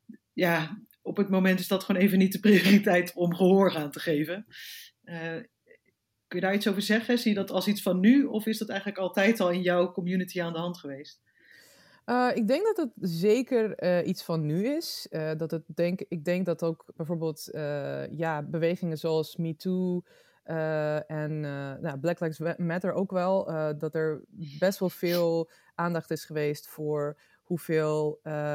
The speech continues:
Speaker 2: ruimte cis mannen innemen eigenlijk. Ehm, en ja, het,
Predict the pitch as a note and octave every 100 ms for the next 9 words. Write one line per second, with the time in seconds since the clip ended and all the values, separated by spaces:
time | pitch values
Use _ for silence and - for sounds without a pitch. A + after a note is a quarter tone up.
0 | D3 D3 D3+ D3+ E3 E3 D#3 D3 C#3+ C#3+
1 | - - - D#3 D#3+ D#3 D#3 D#3 E3+ D#3+
2 | D#3 E3+ - E3 F3 G3+ B3 _ _ -
3 | _ _ D#3 D#3 D#3 D#3+ D#3 D#3+ D#3 D#3
4 | - _ _ _ _ - _ - E3 D#3+
5 | D#3+ D#3+ F3 D3 D3